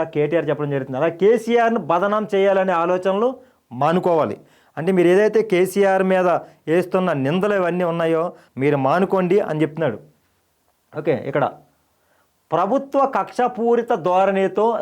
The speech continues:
రిజర్వాయర్లు ఎండిపోయినాయి. నీళ్ల కోసం అన్నదాతలు ఎదురుచూపు, పట్టించుకొని సర్కారు. అంటే నీళ్ల కోసం అన్నదాతలు అందరూ ఎదురు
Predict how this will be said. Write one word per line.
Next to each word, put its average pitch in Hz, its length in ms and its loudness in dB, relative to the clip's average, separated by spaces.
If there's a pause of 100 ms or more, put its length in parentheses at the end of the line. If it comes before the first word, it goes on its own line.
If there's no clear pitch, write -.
రిజర్వాయర్లు 202 720 2 (140)
ఎండిపోయినాయి. 165 600 0 (380)
నీళ్ల 214 240 2 (120)
కోసం 226 300 0
అన్నదాతలు 196 600 0
ఎదురుచూపు, 175 420 -4 (460)
పట్టించుకొని 190 580 -2 (100)
సర్కారు. 151 380 -2 (240)
అంటే 156 140 -6 (100)
నీళ్ల 165 200 0 (120)
కోసం 202 240 -2 (480)
అన్నదాతలు 185 520 -2
అందరూ 170 280 -2 (400)
ఎదురు 185 180 0